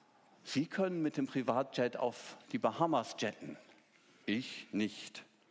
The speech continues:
Ich würde es wahrscheinlich auch nicht wollen, obwohl cool wär's schon.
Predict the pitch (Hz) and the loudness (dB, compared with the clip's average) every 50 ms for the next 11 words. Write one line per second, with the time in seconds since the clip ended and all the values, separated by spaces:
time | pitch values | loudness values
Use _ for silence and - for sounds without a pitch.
0 | - - _ _ _ _ _ _ - - - - 98 92 - - 85 - 85 80 | -20 -20 _ _ _ _ _ _ -20 -20 -4 -2 -2 -2 -2 -4 -4 -4 -4 -4
1 | 82 80 - - 87 82 87 92 110 117 95 80 80 76 - - - - - 92 | -4 -6 -6 -8 -8 -4 0 2 2 2 2 0 -2 -6 -8 -10 -16 -6 -4 -4
2 | - - 95 87 85 78 67 - - - - _ - - - - 123 127 139 139 | -2 0 0 0 0 -2 -4 -8 -14 -20 -20 _ -14 -12 -4 -2 0 2 2 2
3 | 120 - 85 71 76 - - - - - 95 85 78 71 | 0 0 -2 -2 -2 -4 -6 -8 -6 -4 -2 -2 -2 -4